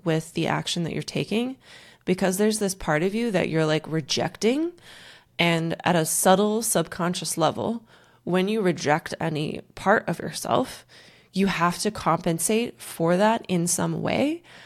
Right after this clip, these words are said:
And then you start to create this persona and this energy that's not fully you, that's not fully authentic. And so what I say to do instead of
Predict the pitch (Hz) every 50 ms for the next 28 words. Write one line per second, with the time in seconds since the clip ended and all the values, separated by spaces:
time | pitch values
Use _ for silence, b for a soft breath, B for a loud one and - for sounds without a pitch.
0 | B B B B 185 185 180 185 190 190 190 185 185 - - 202 196 190 - -
1 | 254 - - - 240 208 180 160 143 - - - 185 180 - - - 175 160 -
2 | - - 156 147 156 185 214 226 214 190 170 160 160 - - - 143 156 170 185
3 | 185 196 214 220 208 185 170 165 - - 170 170 160 156 - - - - - 185
4 | 185 175 175 156 143 151 151 139 104 - - - - - 180 175 165 - - -
5 | - 151 151 151 143 - - - - - - - - - - - - - - B
6 | B B B B B B B B B B B - 180 175 - - 190 185 170 190
7 | 196 - - - 151 160 180 196 190 - 226 220 220 - - 160 - 156 151 143
8 | 147 156 170 208 220 - _ _ _ _ _ _ _ _ _ B B B B B
9 | B B - 185 165 175 - - 156 147 - 185 170 185 - - - 180 - -
10 | - -